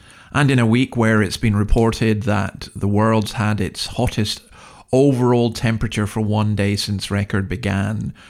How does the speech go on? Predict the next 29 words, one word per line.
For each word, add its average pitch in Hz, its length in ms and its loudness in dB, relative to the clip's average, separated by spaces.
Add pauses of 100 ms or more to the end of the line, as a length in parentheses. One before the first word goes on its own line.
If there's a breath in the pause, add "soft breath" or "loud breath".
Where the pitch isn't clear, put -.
(180 loud breath)
uh, 101 140 -2
hottest 110 440 -2
as 101 160 -2
in 98 100 0
average 95 440 -2
over 101 220 -4
the 98 80 -4
whole 98 180 -2
world, 107 400 -6 (760 loud breath)
I 110 120 -2
guess 104 240 0
people 110 380 -2
think - 320 -6
that 113 240 -6 (160)
there's 117 160 -4
a 113 40 -4
case 117 280 -2
for 110 200 -4
it. 95 200 -8
But 127 100 -6
again, 135 480 -2 (1080 soft breath)
it's - 240 -2
the 135 100 -2
hypocrisy 127 600 2
that 101 100 0
gets 104 320 -4
me. - 260 -8 (520 soft breath)
Ms 110 200 2
Ryan 151 600 0